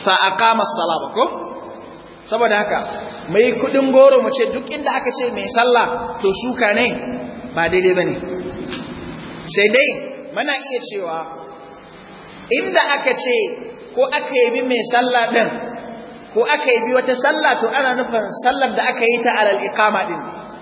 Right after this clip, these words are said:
Ina fata kun gane. Haka nan Allah Madaukakin Sarki ya umarci Annabi sallallahu alaihi wa alihi wa sallama da yayi sallah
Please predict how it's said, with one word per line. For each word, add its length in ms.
Ina 160
fata 220
kun 180
gane. 240
Haka 340
nan 140
Allah 240
Madaukakin 400
Sarki 340
ya 260
umarci 340
Annabi 320
sallallahu 680
alaihi 340
wa 140
alihi 160
wa 100
sallama 280
da 100
yayi 140
sallah 380